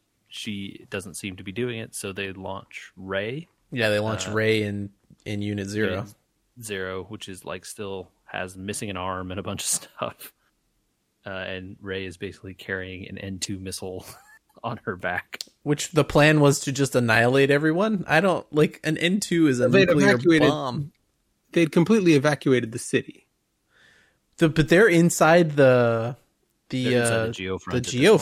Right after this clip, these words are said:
Speaker 1: point, right?
Speaker 2: at this point, yeah. Which
Speaker 3: Yeah.
Speaker 2: has everybody that was evacuated from the city in it. So they killed everyone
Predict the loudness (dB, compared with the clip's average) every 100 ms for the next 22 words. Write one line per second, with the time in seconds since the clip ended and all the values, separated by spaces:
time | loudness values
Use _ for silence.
0 | 2 -2 -2 -4 -4 -4 -4 -2 -2 2
1 | 2 2 -2 -2 2 4 4 6 6 6
2 | 6 6 6 6 4 4 4 2 4 4
3 | 2 0 -4 -4 -2 0 2 0 0 -4
4 | -4 -4 -6 _ _ _ _ _ _ _
5 | _ _ _ _ -20 _ _ _ 2 2
6 | 6 6 8 6 6 6 4 2